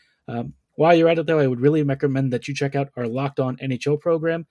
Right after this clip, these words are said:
Uh, it, you make, make them your second listen and subscription because they've got first-round matchups to Stanley Cup kisses. Uh,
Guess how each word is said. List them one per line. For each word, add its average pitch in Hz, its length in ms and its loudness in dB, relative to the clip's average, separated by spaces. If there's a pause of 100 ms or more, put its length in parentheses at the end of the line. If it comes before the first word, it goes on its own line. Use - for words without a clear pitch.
(360)
Uh, 123 140 -4
it, 131 200 -4
you 123 280 -2
make, 147 260 2
make 160 240 -4
them 190 140 -6
your 165 80 -2
second 151 340 -2
listen 135 280 -4
and 131 180 -4
subscription 139 640 -8 (360)
because 147 260 4
they've 135 160 2
got 127 220 -4
first-round 190 480 -4
matchups 147 500 0
to 131 260 0
Stanley 135 320 -2
Cup 131 220 -6
kisses. - 440 -8 (380)
Uh, 117 160 -2